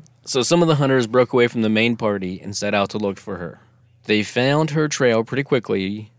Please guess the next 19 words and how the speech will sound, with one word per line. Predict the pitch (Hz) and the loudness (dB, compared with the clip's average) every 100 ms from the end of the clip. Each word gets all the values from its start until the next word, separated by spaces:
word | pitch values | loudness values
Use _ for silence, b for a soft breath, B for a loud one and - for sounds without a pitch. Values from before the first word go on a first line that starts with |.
| _ | _
For | _ - - 101 | _ -16 -6 -4
some | 98 160 156 | -2 0 0
reason, | 120 110 107 | 0 0 -2
she | 101 - 123 | -2 -4 -2
left | 123 123 - | 0 -2 -2
the | 110 | -4
game | 120 127 | 0 0
trail | 123 117 107 101 | -2 -4 -2 -2
they | 98 | -2
were | 98 92 | -2 -2
following | - 120 117 104 92 | -2 0 0 -2 -4
and | 92 92 | -6 -4
wandered | 95 95 | -4 -2
off | 92 92 | -2 -4
into | 95 | -6
the | 92 | -6
woods. | 90 92 71 - - _ _ _ _ | -4 -6 -8 -18 -20 _ _ _ _
Like | - 95 | -10 -6
something, | - 117 117 104 92 | -4 -2 -2 -2 -4